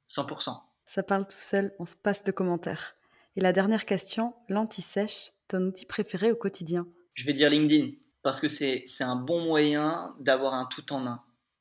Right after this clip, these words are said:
Speaker 1: Tu peux créer du contenu, avoir des interactions avec ta communauté, en direct et à la fois sur tes publications. Ça te permet d'être, euh, d'être visible aussi.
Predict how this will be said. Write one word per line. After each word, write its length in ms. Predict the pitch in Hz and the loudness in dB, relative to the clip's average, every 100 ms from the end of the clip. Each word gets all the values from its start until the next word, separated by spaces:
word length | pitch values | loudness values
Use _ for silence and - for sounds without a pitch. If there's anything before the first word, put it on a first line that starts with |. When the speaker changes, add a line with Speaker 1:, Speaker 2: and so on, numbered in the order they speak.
| _ - | _ -10
Speaker 1:
Tu 140 | - | -6
peux 140 | 151 - | -4 -4
créer 260 | - 165 | 0 2
du 140 | 147 151 | 2 -2
contenu, 560 | 147 139 143 139 143 - | -4 -6 -2 -2 -2 -2
avoir 280 | 135 127 123 | 0 0 -2
des 220 | 123 135 | -2 -2
interactions 520 | 135 143 131 - 143 | -4 -2 -2 -2 -4
avec 200 | 127 123 | -4 -4
ta 100 | 127 | -6
communauté, 840 | 123 135 127 123 123 120 123 123 _ | -6 -6 -4 -6 -2 -2 -2 -6 _
en 160 | 156 143 | 0 0
direct 480 | 131 139 139 139 - | 0 2 0 0 -6
et 140 | 135 | -2
à 40 | 123 | 0
la 80 | 123 | 0
fois 140 | 135 | -2
sur 200 | - 123 | -6 -8
tes 100 | 127 | -12
publications. 720 | - 123 120 127 117 131 151 - _ | -12 -12 -8 -8 -6 -8 -10 -16 _
Ça 140 | - | -8
te 80 | 123 | -4
permet 260 | 123 123 127 | -2 -2 -2
d'être, 320 | 123 123 - | -2 -4 -6
euh, 320 | 117 113 113 | -4 -2 -4
d'être 220 | 113 120 120 | -4 -6 -6
visible 400 | 131 131 131 127 | -6 -4 -2 -2
aussi. 480 | 143 131 - 147 151 | 0 0 0 -2 -6